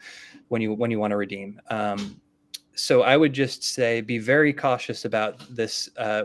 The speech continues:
we, we've been looking at several real world asset issuers, including, uh, Ondo, um, which issues O S, um, uh, U S D Y, uh, most recently.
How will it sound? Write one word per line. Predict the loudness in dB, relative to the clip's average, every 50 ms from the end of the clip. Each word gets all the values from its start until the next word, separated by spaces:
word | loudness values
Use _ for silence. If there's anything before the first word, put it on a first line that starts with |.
| -4
we, | -4 -4 -4
we've | -4 -4 -4 -4 0
been | 0 2 2
looking | 0 -2 -2 0 0
at | 0 0
several | 2 2 2 2 4 4 4 4 4
real | 4 2 4 4 4 6
world | 6 4 4 4 2 -2 _ -6
asset | -4 -4 -4 -4 -2 0 2 2 2 0 -4 _ -16 _ _ _ _ -6
issuers, | -6 -4 -4 -2 -2 0 0 0 0 0 0 -2 -6 -6 -8
including, | -8 -8 -8 -6 -4 -2 -2 0 0 -2 -4 -6 -6
uh, | -6 -6 -4 -4 -4 -2
Ondo, | 0 0 0 0 2 2 4 4 4 0 -2 -8 _ _ _ _ _ _ _ _ -6
um, | -4 -2 -2 -2 -2
which | -4 -4 -4 -6 -6 -8
issues | -6 -6 -6 -4 -4 -2 -2 -2 -4 -6 0 4
O | 6 6
S, | 6 6 2 -12 _ _ -6 -4
um, | -2 0 0 -2 -2 -4 -10 -14 -14 -12 -14 -14 _ -8
uh, | -8 -6 -6 -8 -10 -12 -14 -14 _ _ _ _ _ _ _ _ _ _ _ _ _ _ _ _ 0
U | 4 4
S | 4 4 2
D | 0 0
Y, | 2 4 4 4 4 2 0 -2 -4 _ _ _ _ _ _ _ _ _ _ _ _ -10 -6
uh, | -4 -2 0
most | 2 2 2 2 0 -4
recently. | -6 -6 -4 -4 -6 -6 -4 -4 -4 -6